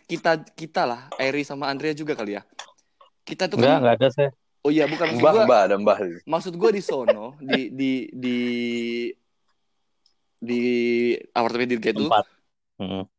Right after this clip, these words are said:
Speaker 1: kita itu posisinya sebagai penikmat output, Pak.
Speaker 2: Ya.
Speaker 1: Memang kita tidak terlalu memperhatikan input dan proses. Kita tidak terlalu memperhatikan ya orang begadangan sampai malam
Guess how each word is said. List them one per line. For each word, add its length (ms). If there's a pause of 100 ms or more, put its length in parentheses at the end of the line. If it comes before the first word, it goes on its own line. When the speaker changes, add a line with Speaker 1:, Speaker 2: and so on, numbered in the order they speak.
(380)
Speaker 1:
kita 300
itu 140
posisinya 440
sebagai 320
penikmat 600
output, 580
Pak. 220 (1400)
Speaker 2:
Ya. 420
Speaker 1:
Memang 160
kita 220
tidak 240
terlalu 240
memperhatikan 640 (160)
input 320
dan 100
proses. 920 (880)
Kita 480 (800)
tidak 420
terlalu 380
memperhatikan 480
ya 160
orang 320
begadangan 480
sampai 240
malam 640